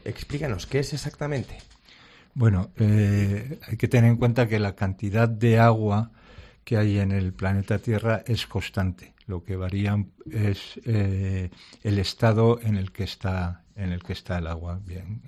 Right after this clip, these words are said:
Speaker 2: gaseoso, líquido o sólido. Entonces, bueno, pues el ciclo es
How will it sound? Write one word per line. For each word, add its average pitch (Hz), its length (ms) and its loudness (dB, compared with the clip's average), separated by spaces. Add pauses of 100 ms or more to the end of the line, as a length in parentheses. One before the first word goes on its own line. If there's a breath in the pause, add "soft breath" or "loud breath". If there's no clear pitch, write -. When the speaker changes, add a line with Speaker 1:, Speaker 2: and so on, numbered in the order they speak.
(160)
Speaker 2:
gaseoso, 92 500 -6
líquido 92 560 -6 (400 loud breath)
o 104 220 -2
sólido. 87 600 -2 (680 loud breath)
Entonces, 104 640 2
bueno, 98 420 0
pues 95 640 -8
el 98 360 -6
ciclo 117 640 2
es - 420 -4